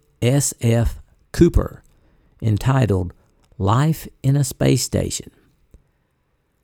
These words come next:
More than two years after the mission, journalist Cooper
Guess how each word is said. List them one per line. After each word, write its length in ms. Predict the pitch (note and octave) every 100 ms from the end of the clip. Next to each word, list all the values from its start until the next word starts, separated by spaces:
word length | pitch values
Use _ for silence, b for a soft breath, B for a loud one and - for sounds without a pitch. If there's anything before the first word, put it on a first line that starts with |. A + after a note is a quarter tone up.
| _ _
More 380 | A#2 C#3+ G#3 G3+
than 180 | D#3 A#2
two 180 | E3+ G3+
years 420 | G#3 A2 G#2 -
after 380 | - A#2 A#2 A#2
the 220 | G2+ G#2
mission, 760 | G2 G#2+ C3 C3 C#3 C#3 C3
journalist 600 | F#2+ B2 G#2+ F2 F2+ - -
Cooper 560 | E3+ F3+ - A2 A2